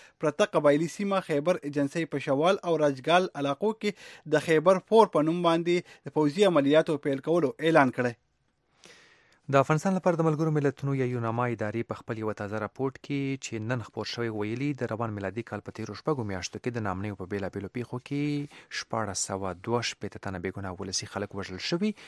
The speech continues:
Speaker 2: او درې زره پنځه سوه یو اتیا نور ژوبل شوي دي۔ یوناما یا ملګرو ملتونو د افغانستان په ناامنیو کې د ولسي خلکو د تلفاتو پر زیاتوالي ژوره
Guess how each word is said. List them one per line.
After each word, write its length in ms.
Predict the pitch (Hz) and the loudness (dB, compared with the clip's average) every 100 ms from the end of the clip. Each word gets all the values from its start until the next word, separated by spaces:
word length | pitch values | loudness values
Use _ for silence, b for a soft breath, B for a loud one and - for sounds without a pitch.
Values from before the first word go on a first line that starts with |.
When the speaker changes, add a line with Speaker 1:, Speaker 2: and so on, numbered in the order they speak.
| B B B | B B B
Speaker 2:
او 540 | 147 151 165 170 165 | 2 4 2 2 -2
درې 280 | 131 - 131 | -4 -2 -2
زره 260 | 123 123 123 | -2 -4 -4
پنځه 340 | - 113 110 | -6 -8 -4
سوه 420 | - 107 107 107 | -4 -4 -8 -8
یو 420 | 95 98 101 123 92 | -10 -8 -4 -2 -2
اتیا 240 | - 90 | -6 -8
نور 360 | 90 90 - 98 | -6 -8 -6 -6
ژوبل 220 | 95 87 | -6 -8
شوي 240 | - 87 | -8 -8
دي۔ 140 | 85 80 _ - | -10 -10 _ -10
یوناما 420 | 101 98 104 110 | -6 -4 -4 -4
یا 180 | 110 98 | -4 -4
ملګرو 300 | 98 117 113 | -4 -2 -2
ملتونو 360 | 110 110 120 | -4 -6 -6
د 80 | 113 | -6
افغانستان 420 | 107 110 107 123 | -6 -8 -8 -6
په 100 | 123 | -4
ناامنیو 440 | 113 107 135 175 101 | -2 0 0 0 -2
کې 100 | 92 80 B B B - | -6 -10 B B B 0
د 60 | |
ولسي 340 | 127 131 127 170 | 2 4 2 0
خلکو 300 | - 117 110 | 0 -2 -2
د 80 | |
تلفاتو 480 | 110 113 110 131 - | -2 -2 0 0 0
پر 160 | 107 98 | -2 -4
زیاتوالي 920 | 95 98 - 107 110 127 135 - 113 | -2 -2 -2 -4 -2 -4 -4 -2 -4
ژوره 440 | 98 98 95 98 | -4 -4 -2 -2